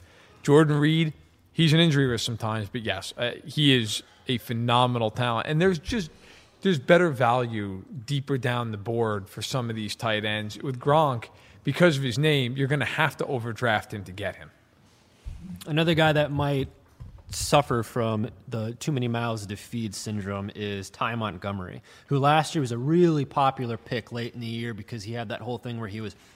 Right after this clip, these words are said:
Speaker 2: switching to running back and he was eligible at two different positions and he had the flex option. He's in Aaron Rodgers' offense, which is always attractive. But again, there's a lot of mouths to feed in Green Bay. And we talked about a guy a couple weeks ago, Martellus Bennett, who's now there.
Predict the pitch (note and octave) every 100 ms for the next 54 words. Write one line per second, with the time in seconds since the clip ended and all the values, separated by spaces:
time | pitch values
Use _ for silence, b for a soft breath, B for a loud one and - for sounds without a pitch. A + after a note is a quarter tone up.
0 | - - D#3 - G#2+ G#2 E3+ E3 C#3+ C#3
1 | C#3 C3+ A2+ A2+ - B2+ A#2 A2 G2+ B2
2 | A2+ G#2+ G2+ G#2 D#3+ C#3 D3+ C3+ A#2+ B
3 | B B2 G2+ - - - D3 C#3 C#3 B2
4 | A#2 - B2 A2 B - C#3+ B2+ B2 C3
5 | C3+ B2 A2+ A#2 G2+ F#2+ A2+ B2 C3 A#2+
6 | A#2 G2 F#2+ A#2 C3 C3+ A#2+ - B2+ A#2+
7 | - A#2+ A2+ b b b b _ _ D3+
8 | C3+ B2 B2+ - - b b b _ C#3+
9 | C#3+ A#2+ A2+ A2+ C3 D3+ C#3 C#3+ C3+ C3
10 | A#2 G#2+ - - D3 C3 A#2 - B2+ A#2
11 | A#2+ A#2+ A#2 C#3+ A2 A2+ B2 A#2+ A#2+ A#2
12 | A#2 A#2 A2+ A#2 A#2+ E3 - B2 A2 A2
13 | G#2 B2 A2 F#2+ C3 E3+ G#2 A2+ G#2 G#2
14 | G2 G2 G2+